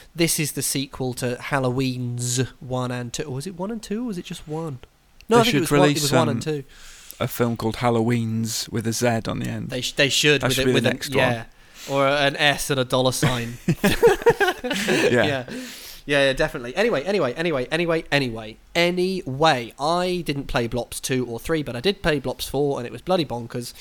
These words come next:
Speaker 1: Alternate world, Cold War. Uh, I think Black Ops two was set in the eighties. And anyway, they're wiping all that stuff away, and they're going, "This is a sequel just to Black Ops."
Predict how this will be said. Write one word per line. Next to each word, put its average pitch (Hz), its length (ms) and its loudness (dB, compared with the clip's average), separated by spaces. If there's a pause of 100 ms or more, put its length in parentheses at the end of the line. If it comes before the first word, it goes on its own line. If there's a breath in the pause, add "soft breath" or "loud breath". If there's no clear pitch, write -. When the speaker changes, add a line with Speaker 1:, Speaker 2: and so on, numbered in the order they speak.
(480 loud breath)
Speaker 1:
Alternate 185 540 4
world, 135 460 4 (500 soft breath)
Cold 175 380 4
War. 139 560 0
Uh, 147 320 -2
I 143 60 2
think 156 160 2
Black 156 220 0
Ops - 160 -4
two 147 200 4
was 135 120 0
set 139 180 0
in 127 80 -4
the 127 80 -2
eighties. 123 580 -4
And 123 160 -12 (120)
anyway, 170 200 2 (160 loud breath)
they're 165 100 -2
wiping 226 360 2
all 185 160 2
that 156 220 2
stuff - 240 -4
away, 117 360 -10
and 127 120 -2
they're 127 80 -2
going, 127 460 -2 (360 loud breath)
"This 214 220 2
is 180 140 -2
a 170 60 -2
sequel 147 600 -2
just - 340 -4
to 151 80 -4
Black 117 320 -8
Ops." - 440 -8